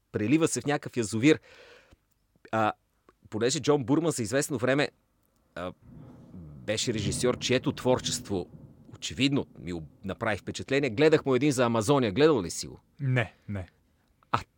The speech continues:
Speaker 1: а, т-, то е забележителен филм, защото Full Frontal Nudity на много красиви млади момичета. Аз бях:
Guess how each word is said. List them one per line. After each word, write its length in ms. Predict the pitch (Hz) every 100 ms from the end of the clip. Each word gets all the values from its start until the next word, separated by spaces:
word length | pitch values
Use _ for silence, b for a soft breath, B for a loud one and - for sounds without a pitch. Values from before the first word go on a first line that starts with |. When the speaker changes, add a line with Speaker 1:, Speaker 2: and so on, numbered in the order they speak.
| -
Speaker 1:
а, 80 | - -
т-, 180 | - - - -
то 160 | 123
е 40 | 101
забележителен 880 | 98 90 104 101 101 139 117 101 92
филм, 240 | 131 135
защото 480 | 95 - 131 - 120
Full 420 | - 151 147 -
Frontal 200 | 135 143 120 110 123
Nudity 420 | 113 104 101 101 b b b
на 140 | - 117
много 300 | 135 170 156
красиви 460 | - 165 - 135
млади 320 | 127 110 127 143
момичета. 560 | 127 127 - - - -
Аз 160 | 131
бях: 260 | 98 143